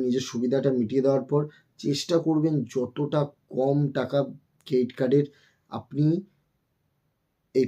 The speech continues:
ট্রান্সফার করা থেকে দূরে থাকবেন। আর কখনো ক্রেডিট কার্ডের টাকা এটিএম কার্ড হিসাবে কোনো এটিএমে গিয়ে টাকা তুলবেন না, এর থেকেও অনেক বেশি টাকা চার্জেস পড়ে।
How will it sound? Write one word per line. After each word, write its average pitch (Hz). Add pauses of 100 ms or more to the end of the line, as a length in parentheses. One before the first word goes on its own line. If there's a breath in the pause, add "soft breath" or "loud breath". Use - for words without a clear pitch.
ট্রান্সফার 123 (160)
করা 123
থেকে 151 (720)
দূরে 120
থাকবেন। 101 (460)
আর 151 (200)
কখনো 147
ক্রেডিট 123
কার্ডের 135
টাকা 123 (380)
এটিএম 175 (400)
কার্ড 147 (520)
হিসাবে 151 (720)
কোনো 151 (140)
এটিএমে 160 (100)
গিয়ে 165 (120)
টাকা 113 (100)
তুলবেন 113
না, 101 (560)
এর 160 (240)
থেকেও 175 (320)
অনেক 143 (160)
বেশি 120 (100)
টাকা 104
চার্জেস 101 (100)
পড়ে। 95